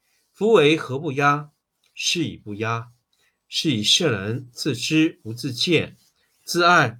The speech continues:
不自贵，故去皮取此。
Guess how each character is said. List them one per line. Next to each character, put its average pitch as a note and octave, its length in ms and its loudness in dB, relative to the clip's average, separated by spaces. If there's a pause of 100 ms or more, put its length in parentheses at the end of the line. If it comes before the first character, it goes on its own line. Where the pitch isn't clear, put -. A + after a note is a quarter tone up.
不 D3+ 140 0
自 D3+ 200 -2
贵， D#3 400 2 (640)
故 C3 360 0
去 F3 320 -4
皮 A#2 500 -10
取 B2 300 -8
此。 G#2 360 -12